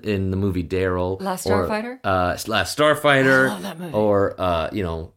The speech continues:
Speaker 1: um, what, uh, uh, uh, Karate, uh, Karate Champ in, uh, in Ferris Bueller's Day Off, like,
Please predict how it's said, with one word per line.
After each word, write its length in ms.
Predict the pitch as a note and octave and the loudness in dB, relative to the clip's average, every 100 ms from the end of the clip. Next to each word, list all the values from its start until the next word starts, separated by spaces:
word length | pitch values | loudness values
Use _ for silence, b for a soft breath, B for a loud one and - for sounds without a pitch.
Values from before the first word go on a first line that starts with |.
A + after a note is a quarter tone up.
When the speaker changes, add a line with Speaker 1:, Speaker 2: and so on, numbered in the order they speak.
| _ - | _ -10
Speaker 1:
um, 500 | D#2+ D#2+ D#2 D2 C#2+ - _ _ _ | -6 -4 -6 -8 -16 -20 _ _ _
what, 120 | G#2+ | -8
uh, 220 | G#2 A2 F#2 - | -2 -2 -2 -4
uh, 180 | F#2+ E2+ - A#1+ A#1+ _ _ | -4 -4 -10 -20 -20 _ _
uh, 120 | F#2 E2+ | -10 -10
Karate, 480 | - G#2 A2+ A#2 - _ F#2+ | -4 -2 0 -2 -8 _ -6
uh, 220 | F#2 F2 | -6 -6
Karate 360 | - A2+ A2+ | -8 -6 -6
Champ 360 | G#2 - A#2+ B2+ _ _ - | -8 -10 -8 -10 _ _ -6
in, 220 | G#2 G#2 | -4 -2
uh, 420 | G2 F2+ E2 D#2+ - | -2 -2 -4 -6 -8
in 300 | E2+ E2 D#2+ _ | -8 -8 -10 _
Ferris 220 | G#2 F#2+ | -6 -6
Bueller's 240 | G#2 F#2+ | -4 -6
Day 140 | E2+ E2 | -4 -2
Off, 300 | B2+ C3 B2+ | 2 2 0
like, 140 | G2 | -6